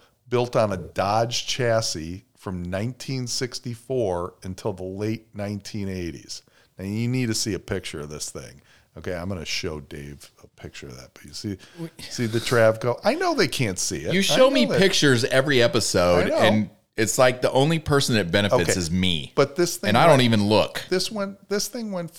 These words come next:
Speaker 1: for twenty plus years, okay? That was it. But the reason it's so great,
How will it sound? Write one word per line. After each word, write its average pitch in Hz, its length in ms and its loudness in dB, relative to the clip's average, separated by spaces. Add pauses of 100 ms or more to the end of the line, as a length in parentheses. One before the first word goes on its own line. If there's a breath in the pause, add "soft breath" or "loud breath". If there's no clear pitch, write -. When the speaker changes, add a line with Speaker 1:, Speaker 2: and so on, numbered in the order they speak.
Speaker 1:
for 120 120 -8
twenty 175 500 -8
plus - 380 -2
years, 78 400 -8 (100)
okay? 104 380 -2 (300 soft breath)
That 151 340 2
was 139 180 -4
it. 107 200 -2 (260 loud breath)
But 123 160 2
the 135 80 2
reason 156 720 -2
it's 120 220 -6
so 131 240 -2
great, 107 520 -2